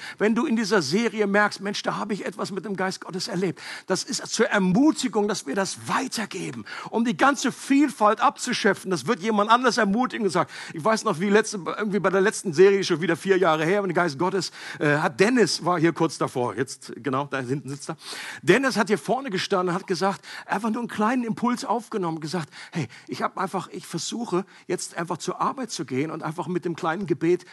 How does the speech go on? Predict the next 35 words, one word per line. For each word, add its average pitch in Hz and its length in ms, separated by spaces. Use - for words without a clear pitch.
‚Guten 165 240
Morgen, 147 440
Heiliger 180 300
Geist.‘“ 151 420
Can 131 100
you 135 80
remember? 156 320
Und 170 240
eben, 214 320
die, - 240
die 208 120
Tatsache 226 500
ist, 214 180
dass 202 100
uns, 190 140
uns - 160
das 180 260
oft-, 180 220
oftmals - 420
wieder 180 160
irgendwie 180 300
wegschwimmt 175 460
oder 143 160
wir 160 80
vergessen 170 500
das, 107 200
dass - 140
wir 143 120
irgendwie 156 260
wieder 147 140
neue 156 320
Ermutigung 156 580
brauchen, 127 320
das 156 200
wieder, 151 280